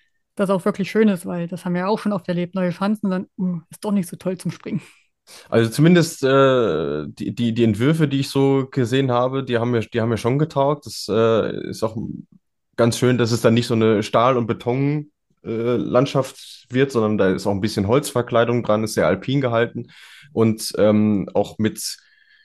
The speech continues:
Speaker 2: äh, K achtundneunzig, H S hundertneun und K hundertachtundzwanzig, H S hundertdreiundvierzig jetzt nicht, ähm, so das Standardmodell, äh, von Skisprungschanzen, aber ich glaube, äh,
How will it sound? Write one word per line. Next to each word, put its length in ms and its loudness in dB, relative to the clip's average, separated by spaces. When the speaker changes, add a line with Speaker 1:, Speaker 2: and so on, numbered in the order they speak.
Speaker 2:
äh, 260 4
K 260 0
achtundneunzig, 720 0
H 120 2
S 160 -4
hundertneun 580 2
und 240 -4
K 280 -2
hundertachtundzwanzig, 1080 -2
H 140 2
S 140 -4
hundertdreiundvierzig 840 0
jetzt 200 -4
nicht, 380 0
ähm, 600 0
so 180 0
das 160 0
Standardmodell, 1400 0
äh, 160 2
von 160 -2
Skisprungschanzen, 640 -2
aber 240 -2
ich 120 -18
glaube, 640 2
äh, 200 -18